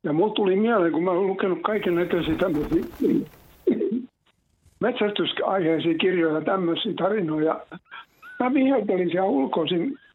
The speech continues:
kämpän ulkopuolella ja, ja tota noin, niin,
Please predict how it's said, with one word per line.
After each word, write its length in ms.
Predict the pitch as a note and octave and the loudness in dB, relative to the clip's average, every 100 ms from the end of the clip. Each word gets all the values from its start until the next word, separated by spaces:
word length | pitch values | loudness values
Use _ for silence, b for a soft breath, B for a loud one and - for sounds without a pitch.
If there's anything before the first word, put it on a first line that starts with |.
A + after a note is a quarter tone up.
| - | -4
kämpän 300 | G3 D3+ D#3+ | -2 0 0
ulkopuolella 680 | E3+ D#3+ D3+ E3+ D#3+ D#3 | 0 0 0 0 2 2
ja, 240 | D#3+ - - B B B B _ _ _ _ _ | 2 0 -6 B B B B _ _ _ _ _
ja 80 | C#3+ | -4
tota 340 | C#3 F3+ F3+ D#3+ | -2 -2 -2 0
noin, 180 | E3 E3 | 2 0
niin, 200 | - | -2